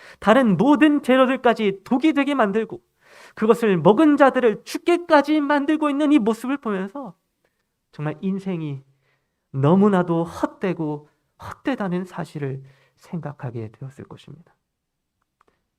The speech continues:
자기가 했던 그 모든 노력이 한순간에 물거품이 되어 돌아가는 것을 이 제자가 경험하게 되었던 것입니다.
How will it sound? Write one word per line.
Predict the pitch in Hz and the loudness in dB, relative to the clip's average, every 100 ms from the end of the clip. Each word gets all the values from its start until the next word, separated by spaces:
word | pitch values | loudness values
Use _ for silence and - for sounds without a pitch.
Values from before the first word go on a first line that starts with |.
| _ _ | _ _
자기가 | - 143 147 | -12 -10 -6
했던 | 151 151 147 | -6 -6 -10
그 | - 285 | -8 -8
모든 | 208 220 254 | -6 -8 -10
노력이 | 202 240 240 175 _ _ _ _ _ _ _ - | -12 -12 -16 _ _ _ _ _ _ _ _ -20
한순간에 | - 320 302 302 294 262 254 214 202 180 | -4 0 0 -2 -6 -2 0 2 2 2
물거품이 | 151 143 226 294 330 330 320 311 | 0 0 2 4 2 2 -2 0
되어 | 285 262 | 2 2
돌아가는 | 277 240 240 233 220 226 | 2 0 -2 -2 -6 -4
것을 | 190 - 190 180 180 _ _ _ | -6 -4 -6 -6 -10 _ _ _
이 | 165 160 | -6 -6
제자가 | 160 160 156 151 139 131 131 - _ _ | -6 -6 -4 -4 -6 -8 -8 -16 _ _
경험하게 | - - 151 220 220 - 190 190 | -12 -8 -6 -6 -10 -14 -16 -14
되었던 | 165 135 - 139 | -14 -14 -16 -16
것입니다. | 135 - - _ _ | -16 -20 -20 _ _